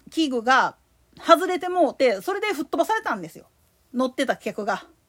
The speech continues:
緊急停止したけれども、結局そのお客さん自身は亡くなられてしまって、それが原因で、まあ、言ってみると、エキスポランドはただでさえ赤字運営やったけれども、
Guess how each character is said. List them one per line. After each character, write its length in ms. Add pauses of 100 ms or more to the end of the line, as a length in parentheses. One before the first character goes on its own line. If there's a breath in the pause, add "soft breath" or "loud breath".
(920)
緊 240
急 200
停 140
止 180
し 40
た 120
け 120
れ 100
ど 100
も、 100
結 220
局 280 (480 soft breath)
そ 160
の 120
お 40
客 200
さ 160
ん 60
自 200
身 80
は 300 (100)
亡 160
く 60
な 100
ら 140
れ 0
て 120
し 120
ま 100
っ 80
て、 360 (520)
そ 140
れ 100
が 80
原 160
因 300
で、 60 (200)
ま 140
あ、 40
言 120
っ 20
て 240
み 140
る 100
と、 360 (520 soft breath)
エ 60
キ 100
ス 60
ポ 100
ラ 120
ン 80
ド 240
は 140
た 120
だ 140
で 80
さ 180
え 320
赤 180
字 100
運 220
営 120
や 100
っ 60
た 100
け 80
れ 80
ど 80
も、 380